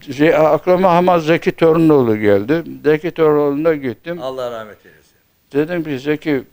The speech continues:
Speaker 1: senin Diyarbakır'daki, e, şubenizde ki, ki arkadaş nasıl bir arkadaş?" dedim. "İyidir." dedim.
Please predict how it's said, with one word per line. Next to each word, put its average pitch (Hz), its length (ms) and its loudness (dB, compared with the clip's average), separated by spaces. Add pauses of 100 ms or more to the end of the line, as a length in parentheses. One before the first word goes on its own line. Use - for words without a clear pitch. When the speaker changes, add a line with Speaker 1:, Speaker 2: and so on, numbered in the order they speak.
(160)
Speaker 1:
senin 160 500 0
Diyarbakır'daki, 139 1040 0 (1200)
e, 123 460 -2 (100)
şubenizde 135 920 0 (380)
ki, 143 300 -6
ki 147 180 -6
arkadaş 131 680 -2
nasıl 127 360 -6
bir 107 80 -4
arkadaş?" 101 500 -6
dedim. 113 320 -6 (800)
"İyidir." 156 480 -2 (100)
dedim. 87 180 -14